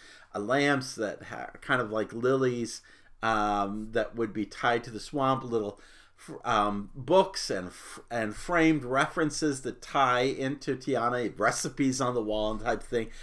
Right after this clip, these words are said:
It's a very lovely restaurant. Mind you,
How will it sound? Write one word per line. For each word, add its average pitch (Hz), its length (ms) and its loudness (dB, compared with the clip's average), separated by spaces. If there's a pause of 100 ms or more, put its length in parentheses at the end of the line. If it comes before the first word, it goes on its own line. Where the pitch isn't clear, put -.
(120)
It's - 100 -8
a 302 80 6
very 196 480 6 (100)
lovely 151 480 4
restaurant. 139 440 4 (480)
Mind 233 380 2
you, 101 300 -2